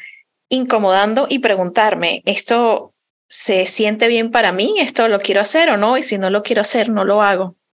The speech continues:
Eh, y me abro a otra cosa, como, ¿qué herramientas puedes compartirnos o utilizas tú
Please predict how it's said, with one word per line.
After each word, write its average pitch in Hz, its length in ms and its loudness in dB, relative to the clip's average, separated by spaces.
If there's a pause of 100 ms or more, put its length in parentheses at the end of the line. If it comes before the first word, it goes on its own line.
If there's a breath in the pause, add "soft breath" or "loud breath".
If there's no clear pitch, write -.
(580 loud breath)
Eh, 180 840 -2
y 214 100 0
me 190 160 2
abro 170 360 2
a 190 140 2
otra 175 360 2
cosa, 185 480 -2 (460 loud breath)
como, 208 760 2 (400)
¿qué 240 880 2 (340)
herramientas 220 1200 0 (880)
puedes 214 240 0
compartirnos 214 800 0
o 220 120 4
utilizas 208 600 -2
tú 220 280 0